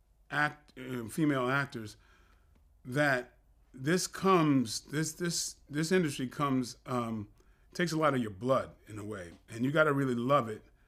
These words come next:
uh, because it's not gonna love you in, in a number of ways, 'cause it's show, it's called show business for a reason,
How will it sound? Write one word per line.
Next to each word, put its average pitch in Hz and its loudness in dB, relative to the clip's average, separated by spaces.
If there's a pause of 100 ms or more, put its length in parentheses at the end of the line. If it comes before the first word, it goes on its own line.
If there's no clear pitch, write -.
(540)
uh, 123 0
because 120 0
it's 120 -4
not 135 0
gonna 123 -2
love 117 -2
you 117 -4 (480)
in, 82 -10
in 117 -8
a 113 -4
number 117 0
of 104 -10
ways, 104 -10
'cause 123 -6 (760)
it's 143 -2
show, 202 2
it's 139 -2
called 143 -2
show 185 -2
business 117 -2
for 104 -8
a 110 -8
reason, 120 -4